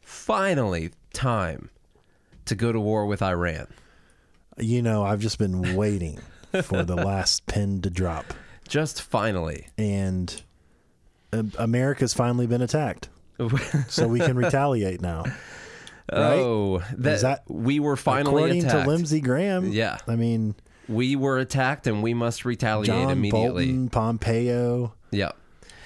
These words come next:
Speaker 2: Uh, even the Cheneys are in this. Like,
Speaker 1: So apparently there was a, they call it a coordinated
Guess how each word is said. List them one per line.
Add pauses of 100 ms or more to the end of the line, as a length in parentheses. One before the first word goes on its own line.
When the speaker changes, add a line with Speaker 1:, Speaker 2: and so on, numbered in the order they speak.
(120)
Speaker 2:
Uh, (280)
even
the
Cheneys
are
in
this.
Like, (180)
Speaker 1:
So
apparently
there
was
a, (100)
they
call
it
a
coordinated